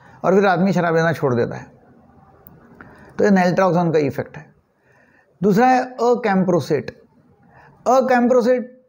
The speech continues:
से क्या होता है कि अल्कोहल की जो क्रेविंग है, मतलब भूख लगती है अल्कोहल की,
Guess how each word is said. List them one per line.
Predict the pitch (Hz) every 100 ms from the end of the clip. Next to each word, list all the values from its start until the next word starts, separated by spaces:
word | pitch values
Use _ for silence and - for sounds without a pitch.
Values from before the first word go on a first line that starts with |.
| -
से | 240
क्या | 240
होता | 233 214
है | 233 233
कि | 202 240 - -
अल्कोहल | 180 180 220 233
की | 208 233
जो | 240
क्रेविंग | 240 214 220 254 196
है, | 123 135
मतलब | 170 196
भूख | 139 247
लगती | 254 196 -
है | 190
अल्कोहल | 156 160 151
की, | 135 127